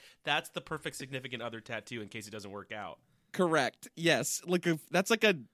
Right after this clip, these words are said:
Speaker 2: fucking Nathan For You bit.
Speaker 1: Yeah, yeah. So the next person I start dating, I'm just gonna call them, like, Wilderina. <laughs> You know what I mean?
Speaker 2: <laughs> Yeah, a normal name like Wilderina.
Speaker 1: Yeah, or Wab-, Wab-, Wabwes.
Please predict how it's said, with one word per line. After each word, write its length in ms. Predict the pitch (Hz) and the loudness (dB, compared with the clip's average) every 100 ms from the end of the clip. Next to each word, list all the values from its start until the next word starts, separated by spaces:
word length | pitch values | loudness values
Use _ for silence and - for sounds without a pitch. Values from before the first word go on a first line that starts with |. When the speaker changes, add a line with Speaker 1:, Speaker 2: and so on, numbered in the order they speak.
| - | -20
Speaker 2:
fucking 440 | - 180 - 175 123 | 0 2 4 4 6
Nathan 380 | 135 170 175 160 | 4 4 2 2
For 160 | 147 | 0
You 340 | 131 117 165 131 | 0 2 2 2
bit. 260 | 113 101 _ - _ | 2 0 _ -20 _
Speaker 1:
Yeah, 220 | 170 175 | -4 0
yeah. 220 | 156 147 - 127 | 0 -2 -8 -10
So 240 | - 185 | -4 -2
the 80 | 180 | -2
next 220 | 196 208 | -2 -4
person 280 | - 208 196 | -4 -6 -4
I 100 | 170 | -4
start 260 | - 143 117 | -2 -4 -2
dating, 360 | 123 117 104 - | -4 -4 -6 -6
I'm 160 | 120 | -8
just 240 | 113 143 - | -6 -6 -6
gonna 140 | 131 | -8
call 280 | - 120 120 | -8 -6 -4
them, 160 | 117 | -6
like, 200 | 117 101 | -8 -8
Wilderina. 760 | 107 107 107 104 107 120 151 214 _ - - | -6 -6 -6 -8 -8 -6 -6 -8 _ -16 -16
<laughs> 400 | - - 226 - | -16 -10 -10 -8
You 140 | 175 170 | -6 0
know 60 | |
what 80 | 170 | 0
I 80 | 151 | 2
mean? 180 | 160 220 | 0 2
Speaker 2:
<laughs> 40 | - 640 784 539 698 508 719 480 | 4 2 2 -2 0 0 0 0
Yeah, 600 | 440 415 403 622 - 339 | 2 2 0 -4 -8 -8
a 40 | 302 | -2
normal 420 | 311 359 370 359 | 0 0 0 -2
name 220 | 349 359 | -2 -2
like 160 | 359 349 | -2 -2
Wilderina. 960 | 302 302 349 359 370 440 453 131 127 - | 2 2 2 -2 -4 -4 0 0 0 -4
Speaker 1:
Yeah, 280 | 185 220 156 | -4 0 0
or 120 | - 123 | 0 -2
Wab-, 260 | 127 135 - | 0 -2 -4
Wab-, 400 | 117 131 135 135 | 0 0 -2 -4
Wabwes. 640 | 127 135 170 202 - - | -2 -2 0 -2 -4 -6